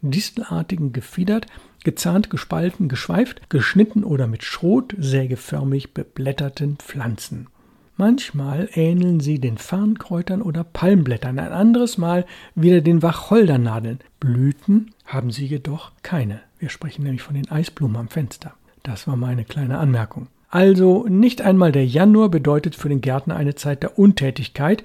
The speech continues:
wie die Handbücher für Gärtner, sicher nur zum Trost, behaupten. Vor allem könnte man angeblich den Boden bearbeiten, weil er durch die Kälte bröckele. Da stürzte dann der Gärtner gleich zu Neujahr in den Garten hinaus, um den Boden zu bearbeiten.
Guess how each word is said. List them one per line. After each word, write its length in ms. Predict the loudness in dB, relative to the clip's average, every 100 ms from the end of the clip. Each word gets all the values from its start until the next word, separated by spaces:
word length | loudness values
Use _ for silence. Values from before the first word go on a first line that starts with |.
| -10
wie 260 | -4 0 2
die 240 | 0 -2
Handbücher 460 | 0 0 0 -2 -4
für 160 | -6
Gärtner, 580 | -8 -6 -8 _ -2 -2 _ -12
sicher 260 | -4 0
nur 180 | 2 0
zum 180 | -2 -8
Trost, 400 | -6 -6 -8 -14 -8
behaupten. 560 | -4 -4 -4 -12 -12 -14 _
Vor 280 | -8 0
allem 260 | 4 4 2
könnte 300 | 0 -2 0
man 180 | -2 -4
angeblich 600 | 4 4 4 0 -2 -4
den 200 | -4 0
Boden 320 | 2 2 2
bearbeiten, 720 | 0 -2 0 0 2 2 2
weil 140 | 0
er 160 | -4 -6 _ _
durch 240 | -4 -4
die 140 | -10 -16
Kälte 540 | -8 -2 -2 -2 -10
bröckele. 760 | -8 -8 -4 -6 -6 -10 -12 -16 _ _ _ _
Da 280 | 0 0 0
stürzte 640 | -4 0 0 2 -4 -4 -4
dann 400 | -2 -2 -2 -2
der 140 | -4
Gärtner 560 | -4 -6 -4 -2 -2 -4 -4
gleich 280 | -2 -2 -2
zu 100 | -2
Neujahr 400 | 0 2 2 2
in 160 | -2
den 140 | -2 -2
Garten 260 | -6 -6
hinaus, 460 | -6 -2 2 2 2
um 160 | 2
den 160 | 2 2
Boden 280 | 0 0 -2
zu 120 | -2
bearbeiten. 640 | -2 0 0 0 -6 -16